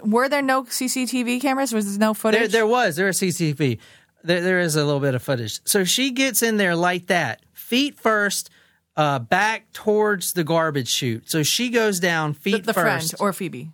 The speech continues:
Speaker 1: or both?
Speaker 2: Both. The,
Speaker 1: Okay.
Speaker 2: she's doing exactly like
Speaker 1: Oh,
Speaker 2: Phoebe
Speaker 1: like,
Speaker 2: did it.
Speaker 1: okay.
Speaker 2: Yeah. 'Cause Phoebe fell down feet first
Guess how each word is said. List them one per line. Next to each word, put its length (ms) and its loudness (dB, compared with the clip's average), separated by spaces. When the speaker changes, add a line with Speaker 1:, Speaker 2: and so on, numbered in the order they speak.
Speaker 1:
or 80 -6
both? 320 -4
Speaker 2:
Both. 340 -2
The, 220 2
Speaker 1:
Okay. 120 -6
Speaker 2:
she's 240 0
doing 200 2
exactly 540 0
like 360 -2
Speaker 1:
Oh, 180 2
Speaker 2:
Phoebe 120 0
Speaker 1:
like, 80 0
Speaker 2:
did 200 0
it. 80 -2
Speaker 1:
okay. 360 -2
Speaker 2:
Yeah. 300 -2
'Cause 200 0
Phoebe 300 0
fell 280 0
down 240 0
feet 280 -4
first 440 -2